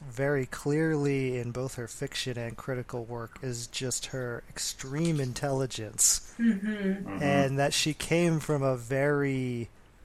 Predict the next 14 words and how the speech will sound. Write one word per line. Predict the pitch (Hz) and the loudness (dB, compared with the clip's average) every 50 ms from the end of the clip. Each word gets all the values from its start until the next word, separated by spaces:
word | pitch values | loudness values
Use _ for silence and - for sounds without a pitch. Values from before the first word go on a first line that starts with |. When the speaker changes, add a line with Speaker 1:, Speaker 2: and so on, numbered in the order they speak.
| - - - 139 127 - | -20 -18 -18 -18 -12 -10
Speaker 1:
broad | - 131 131 127 131 139 143 143 147 147 147 143 143 143 143 143 139 139 139 139 135 135 - 180 | -6 -4 -2 0 2 4 6 6 8 8 8 8 8 8 6 6 6 4 4 2 0 -4 -10 -8
level | 156 139 131 131 135 135 120 127 135 127 127 | -6 -4 0 0 0 0 0 -2 -4 -4 -4
of | 127 - - | -4 -4 -4
influence | - 139 135 135 139 - - 139 135 131 127 120 117 113 110 - - - - - - - - - - | -4 -2 -2 -2 -4 -4 -6 -4 -4 -2 -2 -2 -4 -2 0 2 4 4 2 2 -2 -6 -12 -10 -8
and | 131 123 120 | -6 -6 -6
a | 123 120 | -6 -6
very | 120 131 131 131 123 113 113 113 - | -4 -4 -4 -4 -6 -8 -10 -16 -10
deep | - - 139 139 139 143 - - - - - 123 117 117 | -6 -4 -2 -2 -2 -4 -4 -8 -10 -10 -10 -10 -4 -2
love | 127 131 139 151 143 | 0 2 2 2 0
of | 147 139 120 123 | -2 -4 -4 -6
literature | 123 135 139 131 143 139 131 - - - 135 127 127 120 | -4 -4 -2 -2 -2 -4 -4 -4 -4 -4 -2 -4 -2 -4
that | 120 117 117 | -4 -4 -6
extended | 117 - - - - - - 135 131 127 131 127 127 120 117 117 107 104 - - - - - - - - 139 | -4 -2 -2 -2 -2 -2 -2 -2 -2 -2 -2 -2 -2 -2 -2 -4 -6 -8 -14 -14 -20 -20 -20 -20 -20 -16 -4
worldwide. | 135 165 180 165 156 147 135 131 120 131 135 127 120 117 - - - - 82 - | 0 2 4 4 4 2 0 -2 -4 -2 -2 -2 -2 -2 -4 -4 -6 -6 -8 -8